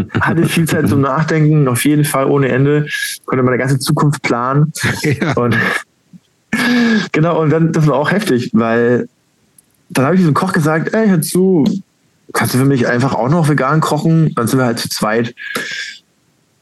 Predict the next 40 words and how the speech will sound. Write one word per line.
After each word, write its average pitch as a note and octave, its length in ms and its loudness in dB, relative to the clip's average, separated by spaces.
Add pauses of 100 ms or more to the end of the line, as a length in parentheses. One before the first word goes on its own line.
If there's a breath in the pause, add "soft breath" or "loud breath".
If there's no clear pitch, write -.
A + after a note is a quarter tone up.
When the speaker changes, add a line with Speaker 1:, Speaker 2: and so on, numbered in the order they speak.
(240)
Speaker 1:
Dachte C#3 280 0
ich A#2 60 -2
so, B2+ 140 2
mach A2 180 2
ich A2 80 2
mal A2 180 0
so G#2+ 80 2
nebenbei, G#2+ 460 2
kann A2+ 200 -2
Problem G#2+ 380 2
sein. G#2+ 280 2
Dieser A2 220 0
Koch, C#3+ 280 -2
der A#2 120 0
war, A2+ 240 0
das A2+ 160 0
war A2 160 2
so A2 80 0
ein G#2+ 40 2
Typ, B2 140 -2
der A#2 120 0
hat G#2 60 0
halt G2+ 120 0 (220)
fünfzig - 400 -2
Jahren A#2 180 0
dabei. B2 520 0 (760 loud breath)
Das A2+ 120 0
war B2 80 0
ein B2 60 0
richtiges D3 480 0
Arschloch, B2+ 540 0
der B2 120 0
war B2+ 80 0
dann C#3+ 140 0
so C3 80 0
Speaker 2:
Mhm. A#2+ 240 2
Speaker 1:
richtig D#3+ 400 0
sauer C3+ 380 0
auf B2 200 0
mich, D3 380 0